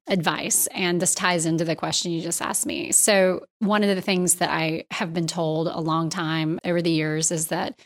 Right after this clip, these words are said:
you have to be who you are. You can't be someone that you're not, regardless of what position you're in. And I am a sensitive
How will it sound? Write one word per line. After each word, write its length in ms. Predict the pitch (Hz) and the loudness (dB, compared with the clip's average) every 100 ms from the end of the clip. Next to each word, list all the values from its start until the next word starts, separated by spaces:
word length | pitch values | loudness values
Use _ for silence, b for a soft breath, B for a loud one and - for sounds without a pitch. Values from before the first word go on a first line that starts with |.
| b b b _ _ | b b b _ _
you 80 | 185 | 0
have 180 | 196 - | 0 0
to 80 | 175 | -2
be 380 | 165 160 165 202 - | 0 0 -2 -6 -4
who 80 | 202 | 0
you 260 | 170 160 | 0 -2
are. 260 | - - 196 _ | -2 -6 -8 _
You 120 | 202 | -4
can't 440 | 185 196 170 165 175 | -2 0 2 0 -2
be 120 | 165 | 2
someone 360 | - 175 170 165 | 2 2 0 0
that 120 | 156 | -2
you're 120 | 160 | -2
not, 340 | 160 151 156 - _ | 0 -2 -4 -10 _
regardless 640 | - 180 165 175 170 175 - | -10 -6 0 2 2 2 0
of 100 | 156 | 0
what 160 | 165 - | -2 -2
position 480 | 160 160 - 165 | -2 0 0 0
you're 140 | 156 151 | 0 -2
in. 360 | - 87 - B B B B B _ 180 | -4 -6 -8 B B B B B _ -2
And 380 | 175 170 170 - | 0 0 -2 0
I 180 | 185 185 | 2 4
am 260 | 202 196 | 4 2
a 80 | 170 | 2
sensitive 760 | - 180 175 214 190 190 - | 2 2 2 2 2 2 -4